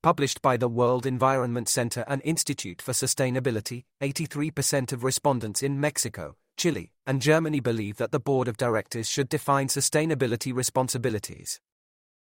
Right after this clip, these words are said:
Furthermore, most experts surveyed consider a sustainability department to be essential. The same document indicates that eighty-six percent of reference frameworks consider sustainability reporting to be very important, which brings us to the next point.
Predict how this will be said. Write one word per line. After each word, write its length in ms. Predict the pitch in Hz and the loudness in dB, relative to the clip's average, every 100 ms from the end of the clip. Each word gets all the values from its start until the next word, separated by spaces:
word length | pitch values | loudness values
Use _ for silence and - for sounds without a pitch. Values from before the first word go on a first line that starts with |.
| _ | _
Furthermore, 560 | - 180 185 147 135 120 - | 4 6 6 4 2 0 0
most 300 | 147 180 143 | 2 4 2
experts 480 | 127 - 127 113 - | 0 4 2 4 4
surveyed 520 | 143 131 117 104 - | 6 6 6 2 0
consider 440 | 131 - 147 120 | 0 2 2 2
a 60 | 123 | 2
sustainability 840 | - 143 - 156 156 135 123 - | 2 2 2 2 4 2 2 -2
department 540 | 101 113 117 107 90 - | -6 -2 0 0 -4 -8
to 100 | 107 | -2
be 140 | 113 | 0
essential. 560 | 113 - 139 - 73 _ _ _ | 2 2 0 -4 -12 _ _ _
The 100 | 123 | 0
same 320 | - 170 180 | 4 4 4
document 500 | 156 143 156 143 131 | 2 2 4 0 0
indicates 480 | 135 131 - 131 - | 0 -2 0 -2 0
that 160 | 131 127 | 0 0
eighty-six 500 | 143 143 151 - 160 | -2 -2 0 0 0
percent 420 | - 147 165 147 | 0 2 2 0
of 140 | 113 113 | -2 2
reference 400 | 131 - 131 - | 2 2 -4 -2
frameworks 580 | 131 135 120 92 - - | 0 2 2 -2 -4 -4
consider 380 | 139 - 151 | 0 2 2
sustainability 880 | 151 139 - 160 165 143 131 120 139 | 2 2 2 2 2 2 0 2 0
reporting 440 | 127 - 160 151 139 | -2 0 0 0 -2
to 80 | 117 | -2
be 120 | 120 | -4
very 340 | 104 143 143 | 2 2 4
important, 580 | 131 120 143 117 95 - - | 0 0 0 0 -6 -10 -8
which 200 | 139 - | -6 0
brings 260 | 156 170 | 0 2
us 120 | 143 - | 0 0
to 100 | 120 | -2
the 120 | 127 | 0
next 340 | 143 - - | 0 -2 -6
point. 320 | 95 85 80 | -6 -10 -10